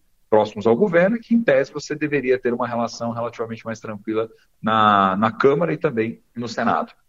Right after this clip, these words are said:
Além disso, Emanuel, a gente tá falando de um Congresso cujo perfil que saiu das urnas, ele era muito mais, vamos dizer assim, pró-Bolsonaro do que necessariamente pró-Lula,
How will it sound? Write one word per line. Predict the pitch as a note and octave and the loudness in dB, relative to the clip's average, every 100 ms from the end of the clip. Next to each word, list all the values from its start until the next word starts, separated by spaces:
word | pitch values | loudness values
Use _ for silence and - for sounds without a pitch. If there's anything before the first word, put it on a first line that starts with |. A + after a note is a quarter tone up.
| _ _ - | _ _ -2
Além | D#3+ G3+ | 0 0
disso, | D#3 G#3 - - | 0 -4 -4 -2
Emanuel, | A#2 G2 - | -2 -2 -4
a | G#2 | -8
gente | C3+ | -4
tá | E3 | -2
falando | F3 E3+ E3 | 2 0 0
de | |
um | D#3+ | -2
Congresso | D#3 A#2+ A2+ C3 A#2+ - | -2 0 2 2 -2 -10
cujo | - A#2+ | -10 -8
perfil | - A#2 G#2+ - C#3+ | 2 2 2 -4 -6
que | |
saiu | - A2 | 2 2
das | G#2 F2+ F2+ | 4 2 2
urnas, | A2+ A2+ F#2+ - - | 2 2 0 -8 -8
ele | A2+ A#2+ | 0 2
era | C3 | 4
muito | B2+ D#3 F3 | 2 -4 -4
mais, | C#3 C3 A#2+ G2+ | -2 -2 -2 -6
vamos | - A#2 A2+ | -4 -2 -2
dizer | |
assim, | G#2+ - G2 - | -4 -4 -8 0
pró-Bolsonaro | B2+ A#2+ A#2 G#2+ - D3+ A2+ B2 B2+ | 2 2 0 -2 -2 -2 2 2 0
do | - | -4
que | - | -4
necessariamente | B2 A#2+ - A#2+ A2 G#2 G#2+ A2+ | -4 -4 -4 -2 0 0 -2 -4
pró-Lula, | A#2 G#2+ G#2 G2 B2+ D3 D3+ | -2 2 2 2 2 2 0